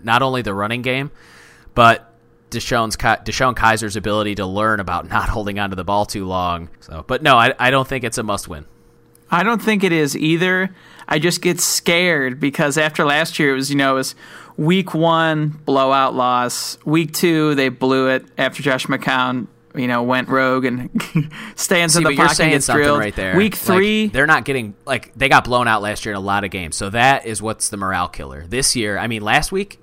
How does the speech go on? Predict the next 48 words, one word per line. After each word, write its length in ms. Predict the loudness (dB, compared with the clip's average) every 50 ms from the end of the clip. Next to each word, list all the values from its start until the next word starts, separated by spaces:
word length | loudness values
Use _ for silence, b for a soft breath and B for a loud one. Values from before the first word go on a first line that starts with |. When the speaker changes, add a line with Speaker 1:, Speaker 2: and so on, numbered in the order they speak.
| -20 _ _ 0
Speaker 1:
I 120 | 0 0
guarantee 460 | 0 -2 -2 -2 -2 -2 -4 -4 -4
you 80 | -2 -2
everyone 300 | -2 -2 -2 -4 -4 -4
in 40 | -4
that 140 | -6 -4 -2
locker 280 | -2 -2 -2 -2 -4
room 120 | -8 -8 -8
goes, 260 | -8 -8 -8 -10 -12 _ _ _ _ _ _ _
"Man, 200 | -18 -16 -12 -10
we 80 | -10 -10
shoulda 200 | -10 -8 -10 -8
won. 180 | -10 -10 -10 -8
Like, 180 | -8 -8 -6 -6
we 80 | -4 -2
coulda 160 | -2 -2 0
won 180 | -2 -2 -4
that 180 | -4 -6 -8 -8
game." 280 | -8 -8 -8 -8 -12 -16 -20 _ _ _ _ _ -4
Speaker 2:
But 100 | 0 0
I'm 120 | 0 0 2
saying 200 | 2 0 2 2
last 300 | 2 2 2 2 0 0
year, 100 | 0 2
weeks 320 | 2 2 2 0 -2 -4
two, 240 | -2 0 0 0 0
three, 260 | 2 2 2 2 2
and 120 | 2 0 0
four, 460 | 2 2 4 4 4 2 2 0 B B B B B
close 380 | -4 0 2 2 2 2 0 0
games. 520 | 0 2 2 2 2 2 0 -2 -4 -6 B B B B B B
Then 140 | -2 0 2
after 280 | 2 0 0 0 0 2
that, 340 | 2 2 4 2 0 -2 -4 _ _ _ _ _ _ _ _ _ _ _ -4
kinda 220 | -2 0 0 2
went 220 | 2 0 0 0 0
downhill. 560 | 0 0 0 0 -2 -2 -2 -2 -4 -6 -10 -16 -10 _ -2
I 80 | 0
don't 140 | 0 0 0
know 340 | 0 0 0 0 0 -2 -6 -10 _ _ b b b b b b b b b b b b b _ -2
if 200 | -2 0 2 2
a 80 | 2
week 280 | 2 2 2 0 -2 -4
two 380 | -2 0 2 2 4 2 2 0
this 300 | -2 -2 -2 -2 0 0
year 100 | 0 0
blowout 500 | 0 2 2 2 4 4 2 2 2 2
loss 640 | 0 2 2 0 -2 -4 -6 -8 -10 -12 -14